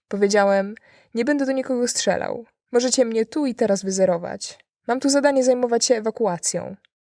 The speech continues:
Całymi dobami wyciągałem rannych. "I będę tutaj pracować w ewakuacji. Możecie z tym zrobić, co chcecie". Dokładnie tak samo biegałem w kierunku tego czołgu, gdzie okopały się chłopaki. Po prostu nie przynosiłem im prowiantu, tylko wyciągałem stamtąd rannych.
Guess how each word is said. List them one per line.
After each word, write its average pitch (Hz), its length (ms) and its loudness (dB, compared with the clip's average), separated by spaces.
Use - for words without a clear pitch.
Całymi 196 340 0
dobami 190 400 -2
wyciągałem 180 520 -4
rannych. 175 560 -8
"I 269 80 2
będę 320 240 2
tutaj 311 160 -2
pracować 277 420 2
w - 80 -6
ewakuacji. 185 720 -6
Możecie 285 300 2
z - 40 0
tym 254 140 -2
zrobić, 233 320 2
co 196 120 -4
chcecie". - 520 -8
Dokładnie 285 340 2
tak 277 160 0
samo 220 260 0
biegałem 190 400 0
w - 60 -14
kierunku 190 360 -4
tego 190 220 -2
czołgu, 185 460 0
gdzie 196 260 2
okopały 202 360 0
się 202 120 0
chłopaki. - 680 -6
Po - 80 -2
prostu 302 260 0
nie 277 100 2
przynosiłem 269 440 2
im 208 120 -4
prowiantu, 202 680 -2
tylko 240 360 -2
wyciągałem 247 500 2
stamtąd 190 420 -2
rannych. 175 600 -8